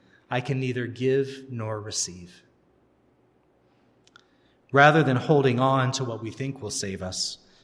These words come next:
we let it go and open our hands to others and discover that that is truly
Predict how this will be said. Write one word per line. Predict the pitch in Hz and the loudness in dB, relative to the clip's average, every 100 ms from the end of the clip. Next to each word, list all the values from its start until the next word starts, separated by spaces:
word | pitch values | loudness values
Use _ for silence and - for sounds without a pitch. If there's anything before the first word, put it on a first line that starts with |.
| _ | _
we | 143 | 0
let | 143 143 135 | 6 8 8
it | 131 | 6
go | 131 131 131 135 | 4 4 4 2
and | 139 | 2
open | 139 139 135 | 0 0 -2
our | 120 | -2
hands | 101 131 117 113 - | -4 -6 -4 -6 -6
to | 107 | -2
others | 113 110 98 - - - _ - _ | -2 -2 -4 -4 -6 -8 _ -20 _
and | 151 | 0
discover | 139 135 - 147 135 135 127 - - - - | 2 2 4 4 4 2 0 -4 -14 -20 -8
that | 123 - | -8 -4
that | 139 139 143 - - | -2 -2 -2 -8 -10
is | 131 127 | -8 -6
truly | - 127 120 113 107 | -6 -6 -6 -6 -8